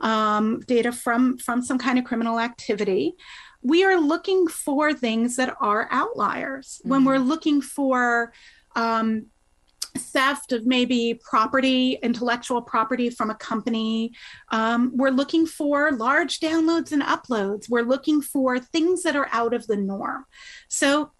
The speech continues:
Speaker 1: yes, we do look at the pattern of life. Um, pattern of life analysis is absolutely critical, because it's when things are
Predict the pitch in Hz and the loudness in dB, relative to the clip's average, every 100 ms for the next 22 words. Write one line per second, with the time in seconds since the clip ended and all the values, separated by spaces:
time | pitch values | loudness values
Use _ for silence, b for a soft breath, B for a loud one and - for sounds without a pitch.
0 | - 254 494 - - - 285 247 403 480 | -4 0 2 0 -6 -2 -2 2 2 2
1 | 262 - 269 294 277 - 262 277 302 285 | -4 -4 -2 -2 -4 -2 0 2 4 2
2 | - 220 208 131 - - - B B B | 2 -2 -2 -2 -4 -6 -12 B B B
3 | - 226 226 226 _ _ - _ - _ | -4 -2 -2 -6 _ _ -20 _ -20 _
4 | - - 302 392 311 247 233 294 285 226 | -6 0 2 4 2 2 2 2 0 2
5 | 214 214 - - 220 208 233 - 233 254 | 2 0 -2 -4 -4 -4 -6 -2 -2 -2
6 | - 262 247 254 226 - - 226 220 214 | -2 -2 0 0 -2 -4 -4 -4 -4 -4
7 | 202 208 233 247 247 247 247 247 269 285 | -4 -4 -4 -4 -4 0 0 0 0 0
8 | 381 427 302 269 262 | 0 -2 0 0 0